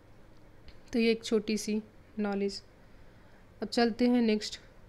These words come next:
थर्टीन क्वेश्चन, helical contractile sheath is found in। तो हमने देखा था जब हम बैक्टीरियोफेज का स्ट्रक्चर पूरा देखे थे तो उसमें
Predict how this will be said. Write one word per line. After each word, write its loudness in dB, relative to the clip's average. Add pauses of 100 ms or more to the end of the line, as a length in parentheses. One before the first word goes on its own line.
(140)
थर्टीन 4
क्वेश्चन, 0 (460)
helical 6
contractile 4
sheath -2
is 0 (140)
found 0 (140)
in। 4 (760)
तो 0
हमने 2 (1040)
देखा 2
था 0
जब 0
हम 0
बैक्टीरियोफेज 0
का -2
स्ट्रक्चर -4
पूरा -4
देखे 0 (100)
थे 0 (560)
तो 2 (400)
उसमें 0